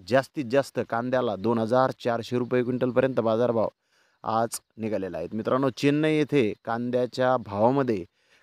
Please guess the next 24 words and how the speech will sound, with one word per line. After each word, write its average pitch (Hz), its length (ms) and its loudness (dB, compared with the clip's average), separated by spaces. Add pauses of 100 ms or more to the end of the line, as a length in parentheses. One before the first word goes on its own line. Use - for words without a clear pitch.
कालच्या 143 340 2
बाजारभावाच्या 143 600 6 (100)
तुलनेमध्ये 147 500 -2 (460)
शंभर 135 380 2
रुपयांची 127 460 0
वाढ 110 280 6 (220)
आज 117 260 -4
क्विंटल 110 280 -6
मागे 113 300 -4
झालेली 110 400 0
आहे. 127 280 4
मित्रांनो, 131 380 0
चेन्नई 127 420 4
येथे 127 240 4
इतर 127 340 4
गाळ्यावरती 120 720 4 (500)
भावामध्ये 120 560 4 (420)
आणखीनही 131 520 4
वाढ 135 240 8
झालेले 127 500 2
रिपोर्ट 123 400 2
येत 127 160 6
आहेत, 131 300 8
परंतु 127 480 4